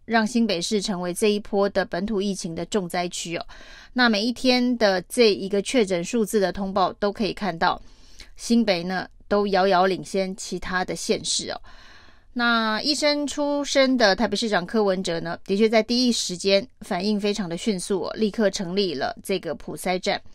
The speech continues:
立刻快速的把万华周边的这个疫情啊抓出传染链哦。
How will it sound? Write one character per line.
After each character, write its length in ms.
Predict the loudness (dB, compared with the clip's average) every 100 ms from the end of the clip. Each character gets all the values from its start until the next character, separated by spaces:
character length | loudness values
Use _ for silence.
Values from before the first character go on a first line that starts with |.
| -20 -20 -20 -6
立 160 | -2 0
刻 220 | 2 0
快 260 | 2 2
速 260 | 2 0 -2
的 240 | -2 -8 -10 -16 -16 -2
把 300 | 0 0 -2 -8 -8
万 200 | 2 2
华 160 | 2 -2
周 240 | 2 2
边 300 | 2 2 0
的 120 | 0 -4
这 220 | 0 -2
个 160 | -2 -2
疫 160 | 0 0
情 280 | -4 -8
啊 160 | -12 -14 -16 -18 -6
抓 220 | 2 2
出 380 | 2 0 -2 -2 -6 -18 -8
传 200 | -4 -2
染 220 | -2 -2
链 180 | -4
哦。 40 | -4